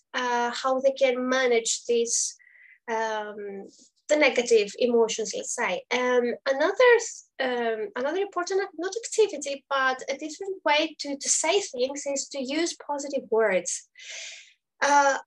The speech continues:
for me, uh, eighty percent of effective teaching is the way we approach students and the way we, um, uh, we tell students, we instruct students to do things. So instead of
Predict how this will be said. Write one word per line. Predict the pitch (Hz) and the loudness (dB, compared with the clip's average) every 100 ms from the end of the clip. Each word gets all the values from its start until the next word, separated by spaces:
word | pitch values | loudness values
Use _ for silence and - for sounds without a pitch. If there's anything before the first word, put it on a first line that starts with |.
| - 240 - | -12 -12 -2
for | - 285 | 0 0
me, | 302 330 427 480 - - _ _ 285 | 2 6 6 4 -4 -20 _ _ -6
uh, | 269 277 269 - | -4 -4 -4 0
eighty | 320 392 415 392 | 0 2 0 0
percent | 349 - 330 330 330 | 0 2 2 0 -2
of | 311 | -6
effective | 285 320 - 339 - | -8 -8 -8 -12 -8
teaching | 294 294 320 | -6 -6 -6
is | 302 285 | -6 -2
the | 269 | -2
way | 247 262 277 294 254 | 2 4 4 2 -6
we | 269 262 | -2 -2
approach | 262 - 262 269 | -4 -2 -2 0
students | - - 254 269 262 | -2 -4 -4 -4 -4
and | 262 | -4
the | 247 | -4
way | 254 254 247 254 | -2 -2 -2 -2
we, | 247 240 240 - - - - | -2 -2 -6 -20 -20 -14 -2
um, | 240 233 226 220 220 202 180 160 - - | 0 2 0 -2 -4 -4 -6 -10 -14 -14
uh, | - - - | -14 -10 -4
we | 247 | -4
tell | 254 277 277 | 0 4 4
students, | 269 - 247 247 240 - | 4 2 2 0 -2 -2
we | |
instruct | 247 - 233 208 | -2 -2 -4 -4
students | - - 208 220 - | -4 -4 -4 -4 -6
to | 220 | -10
do | 220 | -10
things. | - 233 208 214 - _ - - | -2 0 0 -2 -12 _ -20 -12
So | - 277 | 0 4
instead | 277 269 - - 370 | 4 2 -4 -2 -4
of | 403 | -2